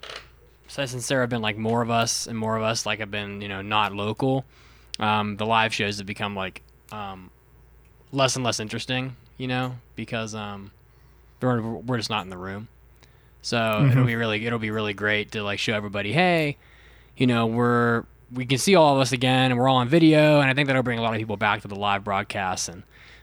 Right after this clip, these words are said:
Speaker 1: um, it'll make it really lively, and I want, and I want people to see it, you know, so we should, um, we should, like, you know, take some screen caps and promote it, and it'll be good. Anyway, I hope people,
Speaker 2: Yeah.
Speaker 1: people watching live got, got to see something a little bit early, so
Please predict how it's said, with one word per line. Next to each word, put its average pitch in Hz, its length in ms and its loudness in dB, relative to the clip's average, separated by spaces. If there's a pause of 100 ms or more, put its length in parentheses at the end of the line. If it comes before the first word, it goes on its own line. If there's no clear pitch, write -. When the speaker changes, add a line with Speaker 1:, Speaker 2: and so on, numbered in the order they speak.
Speaker 1:
um, 90 300 -6
it'll 101 180 -8 (260)
make 110 180 -4
it 101 60 -6
really 101 180 -4
lively, 92 480 -2
and 85 120 -10
I 95 40 -8
want, 101 240 -8
and 113 140 -4
I - 20 0
want 123 160 0
people 110 180 -2
to 98 60 -8
see 107 240 -2
it, 87 140 -6
you 98 100 -10
know, 95 160 -8
so 104 140 -8
we 110 100 -6
should, 104 240 -4
um, 87 280 -12 (800)
we 127 80 -4
should, 117 180 -2
like, 104 240 -6
you 107 60 -4
know, 90 180 -4 (100)
take 123 160 -2
some 117 120 -4
screen 104 260 -8
caps 104 340 0
and 101 100 -10
promote 92 300 -8
it, 90 120 -8
and 78 100 -14
it'll 95 140 -12
be 92 80 -14
good. 92 200 -12 (460)
Anyway, 110 200 -4
I 98 40 -4
hope 117 160 -2 (160)
people, - 160 2
Speaker 2:
Yeah. 113 160 2 (140)
Speaker 1:
people 151 200 4
watching 139 220 4
live 120 280 2
got, 110 180 -4
got 107 180 -4
to - 40 -10
see 117 120 -4
something 101 240 -6
a 104 60 -6
little 101 120 -4
bit 95 120 -10
early, 92 320 -8
so 92 240 -12